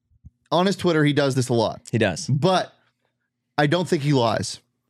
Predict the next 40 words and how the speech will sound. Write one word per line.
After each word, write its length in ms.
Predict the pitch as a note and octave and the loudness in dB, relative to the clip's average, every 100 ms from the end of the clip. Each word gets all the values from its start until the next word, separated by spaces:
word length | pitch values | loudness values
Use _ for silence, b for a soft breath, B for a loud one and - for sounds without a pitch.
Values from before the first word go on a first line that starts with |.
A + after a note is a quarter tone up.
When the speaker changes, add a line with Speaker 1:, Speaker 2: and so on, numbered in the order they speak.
| _ _ | _ _
Speaker 1:
Like, 160 | C#3 C3 | -2 0
I 80 | C3+ | 0
think 220 | B2 C#3+ | 0 -2
he, 120 | C#3 A#2+ | -2 -4
he 180 | - D3 | -2 -2
likes 320 | C3 C3 B2+ | 2 0 -2
to 100 | D3 | -4
garner 260 | C3 C3 C3+ | -2 0 0
attention 480 | B2+ B2 B2 C#3+ B2+ | 0 0 0 0 0
to 80 | |
get 220 | A#2+ A2+ B2+ | -2 -2 -2
the 80 | |
most, 400 | A#2 A#2+ B2 B2 | 0 0 0 -2
you 80 | D#3 | -4
know. 240 | C#3 A#2 C#3+ b b | -2 -4 -6 b b
In 60 | C#3 | 0
Speaker 2:
Mm-hmm. 100 | E3+ | 0
Speaker 1:
the, 180 | F3+ | 0
in 80 | G3 | -2
this 160 | A3+ B3+ | -2 -2
day 200 | B3+ B3+ | -2 -2
and 100 | G3 | 0
age, 220 | C#3+ C3+ | -2 0
in 60 | D3 | -2
the 100 | D#3+ | 0
N 120 | E3+ | 0
I 120 | F3 D3+ | 0 2
L 180 | A#2+ | 2
age, 220 | A2 G#2+ A#2 | 0 -2 -2
you 80 | |
know, 60 | B2+ | -2
you 180 | C3 D3 | 0 0
gotta 420 | D#3 D3+ C#3 B2 - _ _ - | 0 0 0 -2 -8 _ _ -4
boost 400 | C3+ D#3+ B2+ C#3 | 0 0 -2 -2
yourself 480 | C3+ C3+ B2 A#2 | -2 0 0 -2
even, 420 | - C#3 C#3 A#2 G#2+ _ - | -2 -2 -2 -4 -8 _ -4
Speaker 2:
Yeah. 80 | |
Speaker 1:
even 180 | B3+ B3+ | -2 0
when 200 | F#3+ G3+ | 0 0
you've, 240 | E3+ D3+ | 0 0